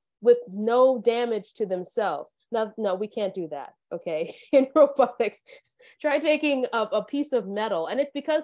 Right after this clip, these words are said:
they're, they're made of metal, a, a m-, metal robot and trying to crunch it to that size, it just doesn't work. So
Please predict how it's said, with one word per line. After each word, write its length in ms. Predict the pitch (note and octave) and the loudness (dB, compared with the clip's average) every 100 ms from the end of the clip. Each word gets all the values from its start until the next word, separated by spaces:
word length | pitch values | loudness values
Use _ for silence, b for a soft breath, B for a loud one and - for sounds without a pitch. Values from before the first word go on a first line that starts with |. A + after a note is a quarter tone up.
| C#4+ | -2
they're, 240 | A3 F#3 - | -4 -4 -8
they're 100 | G3+ | -6
made 260 | G#3 A3+ G3+ | -2 0 0
of 100 | F3 | -2
metal, 500 | D#3+ C3 C#3 F3 F#3+ | -6 -10 -12 -14 -12
a, 40 | |
a 180 | E3+ G#3 | -8 -6
m-, 200 | G#3 G#3 | -4 -4
metal 320 | A#3 C4+ C4 | 0 2 2
robot 400 | A#3 A#3+ G3 E3+ | 2 2 -2 -4
and 100 | D3+ | -6
trying 260 | E3+ G#3 G3+ | -6 -4 -4
to 60 | F#3+ | -6
crunch 340 | - G#3+ G#3 | -4 -4 -6
it 100 | E3 | -12
to 80 | E3+ | -12
that 220 | D#3+ C#3+ | -12 -10
size, 380 | - E3+ C#3+ D3 | -8 -8 -8 -12
it 100 | E3+ | -16
just 180 | F3 - | -18 -16
doesn't 280 | C#3 - D3 | -16 -16 -16
work. 200 | D#3 - | -16 -14
So 300 | - E3+ | -10 -8